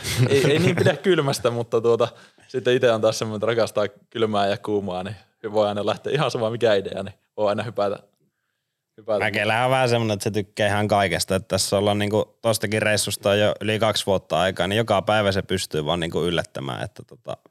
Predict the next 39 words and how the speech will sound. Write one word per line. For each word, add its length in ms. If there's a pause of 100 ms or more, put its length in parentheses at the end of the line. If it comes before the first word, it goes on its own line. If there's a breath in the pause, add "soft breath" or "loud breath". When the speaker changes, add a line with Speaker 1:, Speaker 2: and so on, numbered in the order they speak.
Speaker 2:
mitä 260
ideoita 420
sieltä 300
tulee. 300
Että 260 (420 loud breath)
muun 160
muassa 240
sillä 260
Lapin 280
reissulle, 380
kun 180
oltiin 260
menossa, 400
niin 100
siinä 240 (280)
<laughs> 220
menomatkalla 640
jossain 440
vaiheessa 300
Max 300
on, 180
että 200 (240 loud breath)
nyt 160
autosivu, 640
että 180
pakko 320
päästä 380
uimaan. 500
Niin 120 (360 loud breath)
vettiin 420
auto 260
siihen 280
parkkiin, 420
jonkun 220
suon 420
yli 200
sinne 220
juostiin 480
ja 80